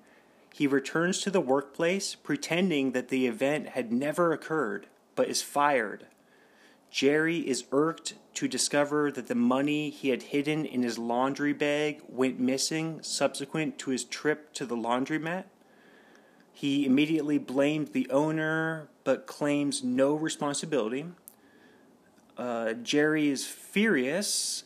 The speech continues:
and, helped by Kramer, they plot to pour a bag of cement into the washing <laughs> machine. That's a crazy plan.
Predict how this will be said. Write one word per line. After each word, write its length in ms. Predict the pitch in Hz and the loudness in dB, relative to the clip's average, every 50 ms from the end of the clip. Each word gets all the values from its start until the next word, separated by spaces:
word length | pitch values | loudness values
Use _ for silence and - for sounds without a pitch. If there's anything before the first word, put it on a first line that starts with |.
| - - | -10 -4
and, 460 | 139 139 139 135 135 135 135 127 120 | -2 0 2 2 2 2 2 0 -2
helped 400 | 123 - - 160 165 160 - - | -2 0 0 0 0 -2 -4 -2
by 120 | - 156 135 | -2 -2 -2
Kramer, 840 | - - - - 175 175 156 127 113 113 120 131 143 151 151 - _ _ _ _ _ _ _ _ - _ _ - | -2 -8 -6 0 0 2 2 2 0 0 0 -2 -4 -8 -10 -16 _ _ _ _ _ _ _ _ -20 _ _ -2
they 160 | 135 135 127 | -2 -2 -2
plot 500 | - - - - 151 147 151 151 139 - - | -2 -6 -4 2 4 6 6 4 4 -2 -10
to 80 | - | -14
pour 460 | - - - - 147 151 156 160 160 | -14 -12 -4 2 4 4 6 4 4
a 60 | - 123 | 2 -2
bag 380 | 113 - 131 131 147 156 147 | -2 2 4 4 4 4 2
of 100 | 156 143 | -2 -2
cement 680 | - - - - 135 127 127 135 143 151 151 151 - - | -2 -2 -2 0 0 0 2 2 2 2 0 -2 -6 -8
into 280 | - 127 127 127 147 | -4 -2 -2 -2 0
the 120 | 139 131 127 | 0 0 0
washing 600 | 120 120 123 131 143 160 160 - - 156 143 135 | 2 4 4 6 6 4 2 0 0 2 4 4
<laughs> 20 | 135 | 4
machine. 680 | 127 - - - 143 208 - 202 175 175 170 - - - 208 254 294 294 277 262 247 233 214 202 190 180 156 - _ _ _ - | 2 2 2 2 2 2 4 4 2 2 2 -2 -8 -8 -4 -2 -2 0 0 -2 -2 -4 -4 -8 -10 -12 -14 -18 _ _ _ -2
That's 260 | - 147 139 123 - | 2 2 2 2 0
a 80 | 127 110 | -6 -8
crazy 480 | 107 - - 147 143 135 131 127 123 | -6 0 4 6 8 8 6 4 0
plan. 600 | 107 - - 123 117 113 117 117 113 110 107 107 | -6 -6 -4 -4 -4 -2 -4 -4 -6 -8 -10 -16